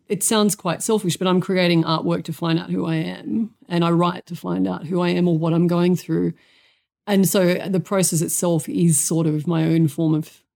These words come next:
I guess, therapy, for want of a better word, but self-understanding. But it also kind of, I guess, then, you know, once I do put it out in the world, I feel like, "Oh, cool, it's not my problem anymore.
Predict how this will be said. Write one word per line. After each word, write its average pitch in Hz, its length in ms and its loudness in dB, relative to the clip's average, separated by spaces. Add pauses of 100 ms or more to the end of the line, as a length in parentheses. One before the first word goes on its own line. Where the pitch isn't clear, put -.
I 147 100 -8
guess, 139 220 -4
therapy, 175 480 -2
for 170 140 -6
want 165 160 0
of 156 80 0
a 160 60 -2
better 165 200 -4
word, 170 420 -4
but 175 260 -4 (720)
self-understanding. 202 1160 2
But 190 260 -2
it 196 160 0
also 196 340 0
kind 180 240 2
of, 175 100 4
I 170 100 2
guess, 160 240 0
then, 165 500 2 (460)
you 170 180 0
know, 196 80 6
once 202 260 4
I 185 60 4
do 185 240 2
put 180 180 -2
it 170 80 2
out 160 180 2
in 156 60 4
the 160 80 4
world, 165 440 0 (480)
I 165 100 -8
feel 196 220 0
like, 165 320 0 (640)
"Oh, 190 180 0
cool, 170 420 2
it's - 140 -12
not 202 100 -2
my 175 120 2
problem 175 340 0
anymore. 165 360 2